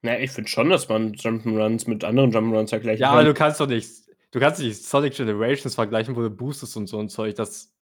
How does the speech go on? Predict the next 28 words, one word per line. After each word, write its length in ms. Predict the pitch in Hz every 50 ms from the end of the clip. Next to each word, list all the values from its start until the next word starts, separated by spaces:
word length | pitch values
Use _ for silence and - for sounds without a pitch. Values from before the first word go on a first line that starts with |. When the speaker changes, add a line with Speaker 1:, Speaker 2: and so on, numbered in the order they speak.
| _ _ _
Speaker 2:
äh, 160 | - 131 151 -
es 100 | - -
gibt 160 | - 196 196
ja 60 | 190
verschiedene 540 | 147 - 131 117 - - 165 156 139 117 98
Arten 340 | 104 127 143 156 - - 110
von 200 | - - 107 101
Jump'n'Runs. 720 | - 110 104 101 - - 107 104 104 104 107 104 - - _ _ _ _ _ _
So 220 | _ - 123 117
Wario 400 | 110 120 127 151 156 160 160 151
und 140 | 147 123 107
Mario 300 | 117 117 127 147 151 147
sind 160 | 131 139 135
da 160 | 131 120 110 113
auch 220 | 143 151 - - -
sehr 320 | 110 104 98 113 117 127
unterschiedlich 800 | 127 127 117 131 120 107 - 107 101 - 113 110 110 - _ _ _ _ _ _ _ _ _
in, 140 | _ - 120
in 240 | 123 78 101 120 110
den 180 | 104 113 117 120
Speaker 1:
Ja, 60 | 113
Speaker 2:
Aspekten, 280 | 110 - - 113 104 - 170
Speaker 1:
große 100 | - 202
Speaker 2:
was 140 | 196 - -
Speaker 1:
Plattformen 360 | 180 185 190 - 196 185 180
Speaker 2:
passiert. 160 | 170 160 151 120
Speaker 1:
natürlich, 220 | - 202 165 135 - 127
aber, 200 | 127 127 123 120